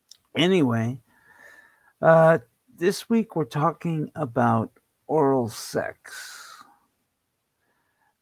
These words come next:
otherwise known as cunnilingus. Now, uh, if you don't know what oral sex is, or cunnilingus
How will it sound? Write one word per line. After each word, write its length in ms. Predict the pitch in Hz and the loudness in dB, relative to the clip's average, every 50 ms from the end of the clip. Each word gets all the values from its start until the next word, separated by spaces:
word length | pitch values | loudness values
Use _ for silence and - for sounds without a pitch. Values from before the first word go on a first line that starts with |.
| _ _ _ | _ _ _
otherwise 460 | 151 175 175 190 165 160 151 143 123 | 2 4 4 4 4 6 4 6 4
known 600 | 143 147 143 147 143 131 123 127 131 135 139 131 | 4 4 4 4 4 2 2 0 0 0 0 0
as 200 | 117 110 - - - _ | -2 -4 -8 -14 -18 _
cunnilingus. 1120 | - - 139 143 151 147 131 127 135 143 143 127 110 87 82 113 - - - - - - - - _ _ _ _ _ _ _ _ _ _ _ _ _ _ _ _ _ _ _ _ _ _ _ _ _ _ _ - | -4 -2 0 0 2 2 0 0 0 0 -2 -2 -4 -6 -8 -10 -14 -18 -20 -20 -20 -20 -20 -20 _ _ _ _ _ _ _ _ _ _ _ _ _ _ _ _ _ _ _ _ _ _ _ _ _ _ _ -16
Now, 640 | - 113 117 127 120 113 107 107 110 107 110 - _ _ _ _ _ _ _ _ _ _ _ _ _ _ _ _ _ _ _ _ _ _ _ _ - - | -12 -10 -6 -4 -4 -4 -4 -4 -6 -8 -12 -16 _ _ _ _ _ _ _ _ _ _ _ _ _ _ _ _ _ _ _ _ _ _ _ _ -18 -12
uh, 680 | - - - - - - - - - - - - - - 101 101 - _ _ _ _ _ _ _ _ _ _ _ _ _ _ _ _ _ _ _ _ _ _ _ _ _ _ _ _ _ _ _ _ - | -10 -8 -6 -6 -6 -6 -6 -8 -10 -10 -12 -14 -16 -18 -20 -20 -20 _ _ _ _ _ _ _ _ _ _ _ _ _ _ _ _ _ _ _ _ _ _ _ _ _ _ _ _ _ _ _ _ -20
if 140 | 120 - - | -16 -8 -6
you 80 | 123 | -4
don't 240 | 110 123 123 123 135 | -2 0 0 0 0
know 120 | 139 135 139 | 0 0 0
what 260 | 135 131 135 127 123 | 2 2 2 2 2
oral 320 | 135 127 127 117 113 107 | 2 2 2 2 0 -2
sex 580 | - - - - - 151 156 127 113 - - 101 | -6 -10 -12 -6 -4 -2 -2 -4 -6 -10 -12 -10
is, 440 | 87 85 98 107 101 - - _ _ _ _ _ _ _ _ _ _ - | -8 -8 -8 -8 -10 -12 -16 _ _ _ _ _ _ _ _ _ _ -10
or 260 | - 120 123 117 110 | -4 -2 -2 -2 -2
cunnilingus 960 | - - - 117 113 110 107 107 117 139 151 147 123 98 101 135 120 117 - | -4 -4 -4 -2 -2 -2 -2 -2 -2 -2 -2 -2 -4 -4 -6 -8 -10 -12 -16